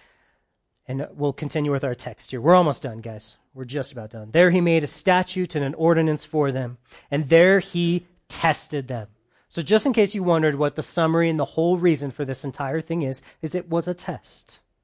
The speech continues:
It says there he tested them. And what did he instruct them with after this test? What was kind of the lesson he made?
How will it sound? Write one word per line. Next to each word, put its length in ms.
It 80
says 200
there 220
he 160
tested 540
them. 220
And 160
what 160
did 180
he 320
instruct 580
them 200
with 240
after 400
this 180
test? 400
What 140
was 140
kind 260
of 80
the 140
lesson 460
he 140
made? 360